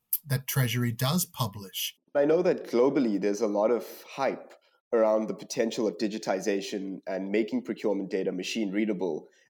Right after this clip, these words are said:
Speaker 2: as a way to enhance civil society's ability to hold governments accountable. So I'm, I'm interested to know, how optimistic are you about the potential for digitization to improve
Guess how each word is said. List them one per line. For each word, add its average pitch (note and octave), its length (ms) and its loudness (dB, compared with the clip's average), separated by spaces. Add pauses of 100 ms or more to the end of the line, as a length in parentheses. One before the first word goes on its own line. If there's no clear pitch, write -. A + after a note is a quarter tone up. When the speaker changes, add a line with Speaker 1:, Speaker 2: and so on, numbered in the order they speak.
Speaker 2:
as A2+ 100 -2
a A#2+ 60 2
way A2+ 220 2
to A#2+ 160 -4
enhance A2+ 640 -2
civil G#2+ 160 -6
society's G2 880 -4 (360)
ability A#2+ 480 2
to F2+ 80 -4
hold G2+ 440 -4
governments G2+ 400 -2
accountable. F2+ 640 -8 (560)
So E3 200 2
I'm, D#3 200 2
I'm D3+ 140 0
interested F3+ 440 -6
to B2+ 100 -4
know, A#2+ 540 2 (180)
how E3 220 0
optimistic A#2+ 640 0
are F#2 100 0
you F2 240 -4
about F#2+ 500 -2 (340)
the A#2+ 80 -2
potential A#2+ 480 -4
for A2 100 -6
digitization F#2 920 -6 (340)
to B2+ 160 0
improve A2+ 560 0